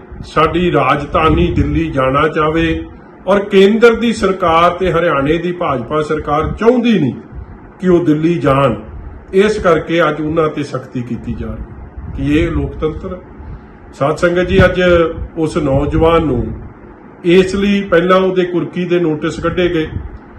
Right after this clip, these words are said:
ਔਰ ਜਦੋਂ ਫੇਰ ਨਾ ਘਬਰਾਇਆ, ਨਾ ਡਰਿਆ, ਬੜੇ ਲੰਮੇ ਸਮੇਂ ਤੋਂ ਉਹ ਹਰਿਆਣਾ, ਪੰਜਾਬ, ਖਨੌਰੀ,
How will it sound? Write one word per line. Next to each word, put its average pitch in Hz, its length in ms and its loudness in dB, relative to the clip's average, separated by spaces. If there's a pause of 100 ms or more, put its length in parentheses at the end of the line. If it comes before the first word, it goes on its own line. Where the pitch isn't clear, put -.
(220)
ਔਰ 160 120 2
ਜਦੋਂ 180 340 2
ਫੇਰ 170 280 2
ਨਾ 214 140 4
ਘਬਰਾਇਆ, 175 540 2
ਨਾ 160 240 0
ਡਰਿਆ, 160 500 2
ਬੜੇ 151 260 -2
ਲੰਮੇ 156 320 -2
ਸਮੇਂ 196 300 0
ਤੋਂ 175 360 0 (480)
ਉਹ 160 280 0
ਹਰਿਆਣਾ, 151 360 2
ਪੰਜਾਬ, 151 640 -4
ਖਨੌਰੀ, 143 640 -2